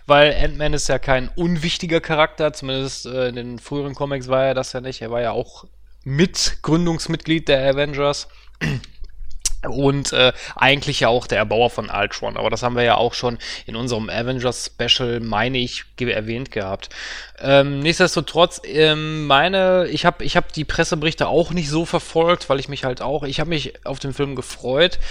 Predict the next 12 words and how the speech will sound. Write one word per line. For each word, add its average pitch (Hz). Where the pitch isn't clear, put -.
Ähm, 151
ich -
weiß 160
nicht, 175
ob 151
ich 151
das 147
schon 151
vorwegnehmen 135
kann. 147
Ich, 131
ähm, 120